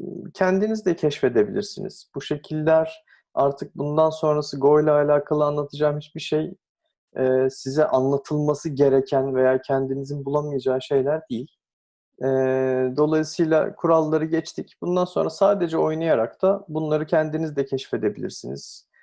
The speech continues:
Ama tabii ki hani birisi gösterdiği zaman, e, ilk bir kere görünce insanın anlaması daha kolay olabiliyor. O yüzden üzerinden yavaş yavaş geçeceğiz.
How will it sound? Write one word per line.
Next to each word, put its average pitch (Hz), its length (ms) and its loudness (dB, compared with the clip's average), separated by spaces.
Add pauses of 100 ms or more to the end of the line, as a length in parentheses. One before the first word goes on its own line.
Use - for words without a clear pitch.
(160)
Ama - 200 -4
tabii 196 260 -2
ki 175 160 -2
hani 175 320 -2
birisi 190 400 -2
gösterdiği 185 680 0
zaman, 160 500 -2 (160)
e, - 100 -8
ilk 175 260 -4 (160)
bir 156 80 -12
kere 170 240 0
görünce 160 640 0
insanın 151 440 -6
anlaması 156 600 -4
daha 160 200 -2
kolay 175 280 -2
olabiliyor. 160 540 -2
O 247 80 -4
yüzden 185 240 -4
üzerinden 165 500 0
yavaş 170 320 -2
yavaş 160 380 -6 (440)
geçeceğiz. 214 680 -2